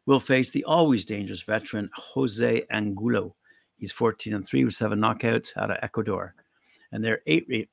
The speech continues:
eight-round bout will serve as the main event on Thompson, Thompson Boxing's New Blood card.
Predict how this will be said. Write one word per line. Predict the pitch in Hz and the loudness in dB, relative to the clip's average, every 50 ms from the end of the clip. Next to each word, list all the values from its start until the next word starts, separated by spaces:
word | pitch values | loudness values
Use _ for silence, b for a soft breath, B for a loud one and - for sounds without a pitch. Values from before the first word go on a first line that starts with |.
| - 127 - | -8 -6 -2
eight-round | - 143 151 - 131 120 110 107 104 | 0 0 0 2 0 -2 0 -2 -2
bout | 98 107 104 110 117 - _ | -2 0 0 0 0 -2 _
will | - 117 113 | -6 -6 -6
serve | - - 120 110 107 | 0 0 0 0 0
as | 110 - | -2 -4
the | - | 0
main | 107 117 147 180 175 135 | 2 4 4 6 4 2
event | 90 87 87 82 - - - _ _ _ _ _ _ _ B B B B | 0 -2 -8 -10 -10 -14 -20 _ _ _ _ _ _ _ B B B B
on | - 104 104 101 | -6 -4 -4 -4
Thompson, | - 110 104 104 - - - 117 104 - - _ 113 - - | 0 0 0 0 0 -2 -4 -4 -4 -4 -6 _ -16 -16 -6
Thompson | - 113 113 104 - 101 98 | -4 -2 -2 -2 -4 -6 -2
Boxing's | 104 98 95 98 - - - 98 98 92 - - | -2 -2 -2 -2 -4 -6 -6 -6 -6 -6 -8 -6
New | - 127 104 101 95 | -4 -4 -2 -2 -4
Blood | 92 - 92 95 92 90 - _ _ _ | -6 -6 -6 -6 -6 -6 -8 _ _ _
card. | - - - - 101 104 104 92 - - - | -16 -14 -6 -2 0 0 0 0 -2 -6 -12